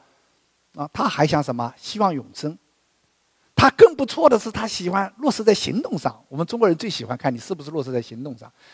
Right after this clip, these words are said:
是直接说我做什么，我当行什么，我当做什么才能承受永生。结果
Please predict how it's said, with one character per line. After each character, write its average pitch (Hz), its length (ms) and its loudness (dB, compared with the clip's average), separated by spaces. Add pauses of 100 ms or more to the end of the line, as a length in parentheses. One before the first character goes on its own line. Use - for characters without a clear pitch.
(180)
是 - 140 -12
直 294 180 -4
接 262 160 0
说 240 160 6
我 151 220 4 (100)
做 440 280 6
什 - 200 -2
么， 117 220 -8 (400)
我 180 180 4
当 302 380 6
行 - 340 2
什 147 220 2
么， 147 80 2
我 151 120 4
当 302 260 6
做 311 200 4
什 165 160 2
么 165 120 -4
才 - 180 2
能 185 140 -2
承 165 180 -2
受 180 140 0
永 123 140 -4
生。 143 200 -2 (640)
结 254 140 0
果 220 160 10